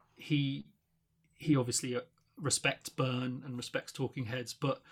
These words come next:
you know, wants to kind of get in there and wants to, wants to try and capture what is important to him and what's emotional to him, so that the, the camera work is really fascinating. There's a lot of close-ups. You know, the, the cameras are really up and,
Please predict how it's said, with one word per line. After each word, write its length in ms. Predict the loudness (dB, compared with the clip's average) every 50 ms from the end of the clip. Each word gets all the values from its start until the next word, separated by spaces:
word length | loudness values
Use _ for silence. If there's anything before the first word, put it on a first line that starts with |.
| -20 -20 -20 -20 -20 _ _ _ _ _ _ _ _
you 140 | 4 6 6
know, 180 | 6 6 4 0 6
wants 280 | 8 8 8 8 6 0
to 120 | -4 -4
kind 180 | -4 -4 -4 -2
of 60 | -2
get 160 | -2 -2 -2
in 220 | 0 0 2 0
there 260 | 0 -2 -6 -10 -14 -14 -8 -4
and 200 | -4 -2 -2 -2
wants 260 | -2 0 0 0 -2 0
to, 360 | 2 2 2 2 2 0 -4 -6 -14 -20 -20 -20 -20 -20 _ _ _ 0
wants 240 | 2 2 2 2
to 60 | -2 -2
try 200 | 0 0 0 0
and 80 | 0
capture 600 | -2 -2 -2 -4 -2 -2 0 0 2 0 0 -2 -6 -12 _ _ _ _ _ _ _ _ _ -10
what 260 | -2 0 0 0 0 -2
is 140 | -2 -2 -2
important 360 | -2 -2 -2 -4 -4 -4 -6
to 80 | -6
him 220 | -2 -2 -2 0 -2
and 100 | -2 -4
what's 180 | -6 -6 -6
emotional 400 | -6 -4 -4 -4 -6 -6 -8 -8
to 80 | -6 -4
him, 160 | -2 -2 0
so 140 | -2 -2 -4
that 180 | -6 -6 -6 -6
the, 100 | -6 -6 -8
the 80 | -8
camera 380 | -8 -2 2 2 4 4 4 2
work 300 | 2 0 -2 -4 -6 -6
is 160 | -8 -4 -2
really 440 | 0 2 2 4 4 2 0 -2 -4 -10 -20 -20 -20 -20 -20 -20 -20 -20 -20 -20 _
fascinating. 520 | 0 2 2 2 2 2 2 2 0 0 -4
There's 140 | -6 -6 2
a 40 |
lot 120 | 4 4 4
of 80 | 4
close-ups. 760 | 4 4 4 4 4 2 0 -2 -2 -4 -6 -4 -4 -4 -6 -10 _ _ _ 4
You 140 | 6 6
know, 180 | 6 6 4 0 -4 -10 -12 -8
the, 80 | -6 -6
the 220 | -4 -4 -6 -6
cameras 360 | -2 -2 0 0 0 0 -2
are 60 | -2
really 420 | 2 4 4 4 6 4 2 0 -2
up 200 | -4 -6 -2 -2
and, 160 | -2 -2